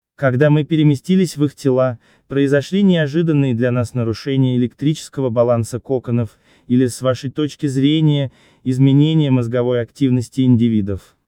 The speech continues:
Вследствие этого у людей отключились морально-этические сдерживающие факторы, и они приступили к реализации своих тайных желаний,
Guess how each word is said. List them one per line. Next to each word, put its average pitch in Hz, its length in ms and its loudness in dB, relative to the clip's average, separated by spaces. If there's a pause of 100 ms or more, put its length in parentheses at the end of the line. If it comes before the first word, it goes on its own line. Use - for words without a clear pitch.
Вследствие 143 640 2
этого 131 260 -2
у 123 120 2
людей 131 360 2
отключились 151 600 -4
морально-этические 143 1000 -2
сдерживающие 120 720 -2
факторы, 107 720 -6 (320)
и 123 140 -2
они 143 240 2
приступили 170 640 -4
к - 80 -10
реализации 135 640 0
своих 117 340 -6
тайных 110 360 -4
желаний, 120 580 -2